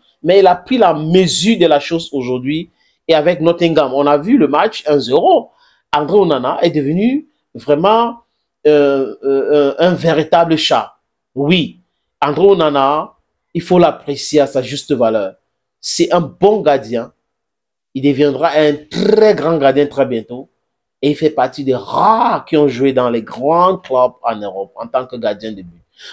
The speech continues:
On a, on peut citer Kono, on peut citer Bell Joseph Antoine,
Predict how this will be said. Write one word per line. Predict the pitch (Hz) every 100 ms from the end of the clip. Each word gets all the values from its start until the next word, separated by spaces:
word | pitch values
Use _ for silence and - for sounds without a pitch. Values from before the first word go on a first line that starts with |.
| -
On | 123 135
a, | 135
on | 131
peut | 139
citer | 139 - - 135
Kono, | - 139 139 139 139 139 - - -
on | 139
peut | 139
citer | - - 135
Bell | 113 143 131
Joseph | 127 135 139
Antoine, | 131 123 135 135 135 135